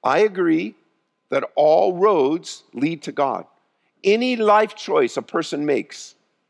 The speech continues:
will find its end in the presence of God. But let me clarify, before anybody runs out and go, "What's happened to this guy?" Let me clarify. While all roads lead to God,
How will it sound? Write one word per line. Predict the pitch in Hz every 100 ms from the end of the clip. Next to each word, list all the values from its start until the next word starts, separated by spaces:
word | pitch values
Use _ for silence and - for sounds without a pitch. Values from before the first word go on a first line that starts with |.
| _ _ _ _ _ _ _ _
will | - 147
find | - 160 180 185
its | 175 - -
end | 190 180 131 135 156 147 _ _
in | - 147
the | 139
presence | - 151 151 147 151
of | 113
God. | 123 113 82 - _ _ _ _ _
But | 123
let | 156
me | 220
clarify, | - 220 190 - - 95 151 - _ _ _
before | 110 - 135
anybody | 131 127 127
runs | 123 127 117
out | 131 101 85
and |
go, | 95
"What's | 101 165 -
happened | - 202 - 147
to |
this | 117 113
guy?" | - 98 101 113 - _
Let | 139
me | 185
clarify. | - 156 143 - - - - _ _ _ _ _ _ _ _ _ -
While | 165 165 -
all | - 208 240 247 208
roads | 160 190 190 185 -
lead | 127 156 185 151
to | 120
God, | 98 147 185 117 87